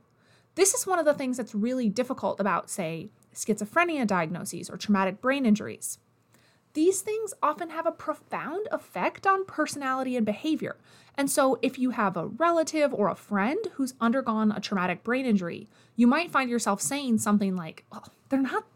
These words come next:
they're just not the same person. It's like a totally different person." Some of you might even take this a step further and say,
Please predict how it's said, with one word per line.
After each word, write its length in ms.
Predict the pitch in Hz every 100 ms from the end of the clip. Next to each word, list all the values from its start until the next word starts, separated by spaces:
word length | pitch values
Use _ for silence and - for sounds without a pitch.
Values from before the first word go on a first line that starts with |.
| _
they're 100 | 285
just 160 | 302 330
not 200 | 311 440
the 60 | 359
same 220 | 349 302
person. 460 | - 359 - - _ - -
It's 160 | 311 349
like 220 | 330 -
a 80 | 226
totally 500 | - - 349 311 240
different 300 | 226 214 185
person." 360 | 220 208 - - _ _ _ _ _ _ _
Some 260 | - 453 571
of 80 | 269
you 360 | 202 - 226 - _ _
might 180 | 330 381
even 220 | 381 339
take 200 | 311 320
this 140 | 285
a 60 | 254
step 280 | - 240 - -
further 320 | 330 349 214
and 220 | 208 208
say, 340 | - 185 208